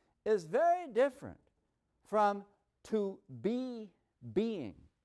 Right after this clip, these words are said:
something. And for example, you know, I can say, "I'm busy." By the way, I am. <laughs> I can say, I, I, I can say, "I'm busy."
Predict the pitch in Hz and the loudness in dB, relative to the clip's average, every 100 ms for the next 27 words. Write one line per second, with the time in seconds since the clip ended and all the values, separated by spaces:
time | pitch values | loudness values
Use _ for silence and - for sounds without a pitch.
0 | _ _ _ _ - - 135 - 85 _ | _ _ _ _ -14 -10 -10 -12 -20 _
1 | _ _ _ _ _ - 254 247 277 262 | _ _ _ _ _ -16 -12 0 0 2
2 | 277 311 254 92 - _ _ - 247 214 | -2 -2 -4 -6 -18 _ _ -8 -2 0
3 | 143 - _ _ - 240 294 269 196 156 | 0 -2 _ _ -4 -2 -2 -6 -4 -2
4 | 156 - 196 220 226 180 - 339 190 117 | -2 -2 0 0 -2 -6 -2 -2 -2 -8
5 | - _ _ _ _ _ _ _ _ 110 | -14 _ _ _ _ _ _ _ _ -8
6 | 117 123 131 120 123 120 87 - - - | -6 -2 0 -2 -4 -10 -12 -16 -20 -20
7 | _ _ - 214 277 294 277 269 226 - | _ _ -4 -2 -2 -4 -4 -2 -2 -2
8 | - - - 180 - 233 190 240 254 294 | -16 -16 -4 -4 -2 -4 0 -2 -2 -10
9 | - 208 190 180 - _ 185 214 214 208 | -4 -2 0 -4 -8 _ -2 0 0 -6
10 | 151 151 311 202 107 | -6 -2 -2 -4 -12